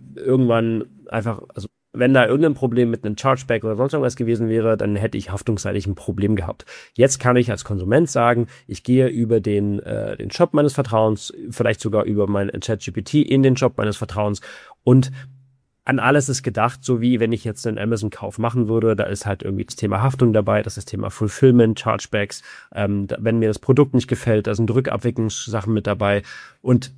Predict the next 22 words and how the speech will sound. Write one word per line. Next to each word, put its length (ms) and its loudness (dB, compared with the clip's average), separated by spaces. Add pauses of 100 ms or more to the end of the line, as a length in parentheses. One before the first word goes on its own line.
(220)
ich 100 -6
finde, 200 6
das 220 -2
ist 160 -4
wichtig, 420 -2
weil 80 -2
dieser 240 -6
Trust-Layer, 920 0
alles 240 2
was 140 -4
Sicherheit 800 0
ist, 360 -4 (320)
ähm, 220 2
und 220 2
Vertrauen 640 0 (200)
ist 260 -6 (160)
absolut 540 0
die, 380 -2
mh, 260 -4 (160)
das 200 0
ist 140 0
die, 100 -8